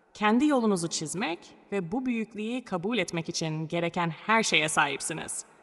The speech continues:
Şimdi bu anı bir fırsata çevirin.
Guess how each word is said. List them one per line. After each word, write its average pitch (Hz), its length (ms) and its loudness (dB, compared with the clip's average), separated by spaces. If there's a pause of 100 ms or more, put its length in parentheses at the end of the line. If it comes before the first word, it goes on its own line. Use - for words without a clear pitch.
Şimdi 233 500 0
bu 302 140 0
anı 226 380 4
bir 240 180 -2
fırsata 190 420 -2
çevirin. - 460 -2